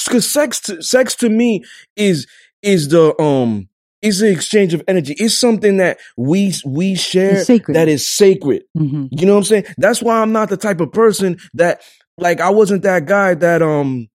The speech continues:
Speaker 1: "Oh, I meet the stranger," or whatever. Yeah, I took a woman home in the past, but she was, I was dancing with her all night. I bought her drinks. We were communicating. We were getting to know each other. We built a connection. Then we went.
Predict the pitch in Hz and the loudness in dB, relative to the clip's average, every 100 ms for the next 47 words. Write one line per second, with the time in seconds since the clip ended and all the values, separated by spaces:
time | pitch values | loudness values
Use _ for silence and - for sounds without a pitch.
0 | _ _ _ - 175 180 185 185 170 151 | _ _ _ 2 4 4 2 0 0 -4
1 | - 190 185 160 160 165 160 127 - 247 | 0 0 0 2 2 4 2 0 -4 -2
2 | 247 214 - 233 226 220 214 185 - 220 | -2 -2 -4 0 2 2 2 2 2 2
3 | 269 226 165 - 196 185 170 - - 143 | 2 2 -2 -4 -4 -2 -4 -8 -4 0
4 | 202 - 285 269 - 220 285 208 190 240 | 2 2 2 2 0 0 2 4 4 4
5 | 208 220 196 190 190 190 240 233 135 - | 4 4 4 4 2 2 4 2 0 -6
6 | - - - 247 233 226 196 139 190 262 | -20 -16 -4 0 2 4 4 2 2 4
7 | 180 123 - - - _ _ 151 220 277 | 4 0 -8 -20 -20 _ _ 0 6 6
8 | 240 233 185 196 185 285 302 247 - 208 | 6 4 4 4 6 6 8 6 6 6
9 | 165 131 107 - 294 226 240 226 170 226 | 6 4 -2 2 4 4 2 2 2 2
10 | 285 226 214 175 127 220 165 254 269 226 | 2 2 2 2 2 2 2 0 0 0
11 | - 175 226 240 - 135 - _ _ 240 | 0 2 2 0 0 -4 -6 _ _ -2
12 | 247 214 180 165 147 110 | 0 0 0 2 0 -2